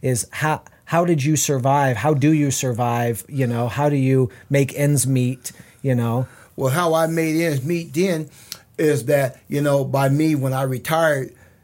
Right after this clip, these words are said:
Speaker 2: uh, uh, from the, uh, building, not the building trade, from my insurance, when I let that go, I got what's called residuals.
Speaker 1: Right.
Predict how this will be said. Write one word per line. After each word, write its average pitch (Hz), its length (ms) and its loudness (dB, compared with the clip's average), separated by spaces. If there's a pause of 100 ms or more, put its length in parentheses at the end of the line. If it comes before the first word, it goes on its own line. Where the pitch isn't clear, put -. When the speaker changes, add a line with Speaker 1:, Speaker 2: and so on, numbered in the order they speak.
(220)
Speaker 2:
uh, 127 360 0 (1040)
uh, 139 400 2
from 143 300 0
the, 131 120 0
uh, 123 340 0
building, 143 600 0
not 135 240 -2
the 127 60 -4
building 139 320 0
trade, 123 260 -4
from 123 160 -4
my 120 200 -4
insurance, 127 580 0
when 113 100 -6
I 123 80 -4
let 143 200 0
that 139 220 0
go, 165 340 0 (440)
I 135 160 -2
got 143 380 0
what's 135 180 0
called 143 360 0
residuals. 127 640 -2
Speaker 1:
Right. 117 260 -2